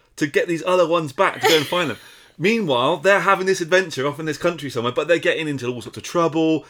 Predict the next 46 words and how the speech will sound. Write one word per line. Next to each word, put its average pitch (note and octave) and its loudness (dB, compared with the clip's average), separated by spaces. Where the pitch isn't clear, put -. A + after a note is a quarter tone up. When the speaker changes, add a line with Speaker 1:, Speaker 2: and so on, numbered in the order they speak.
Speaker 1:
and C#3 -6
mischief. D#3 0
They C#3 -2
realise D#3 2
that D#3 2
it D3+ 2
is D#3 -2
a D3+ 0
big E3 -2
world D#3 2
and D3+ 0
there's C#3 -2
Speaker 2:
Oh C3+ -2
Speaker 1:
all - 0
this C#3+ 0
Speaker 2:
my - -12
Speaker 1:
crazy - -2
Speaker 2:
gosh. - -8
Speaker 1:
stuff. - -20
Speaker 2:
I F#4 4
love D#4 -6
the E4+ 4
Speaker 1:
So, - 4
Speaker 2:
sound D#4+ 4
of D4 -6
Speaker 1:
so, C4+ 2
Speaker 2:
this. D4 2
Speaker 1:
so E3+ 4
th-, - -16
all G3 2
that G3 4
happens F3 2
and E3 -2
Will F#3 2
Ferrell's E3+ -2
out E3 -2
there D#3 0
doing E3 0
it, E3 2
and D3+ 0
it, D3+ -4
so D#3+ -2
all F3+ -2
that's D#3+ -4
going D#3 -4
on. C#3 -6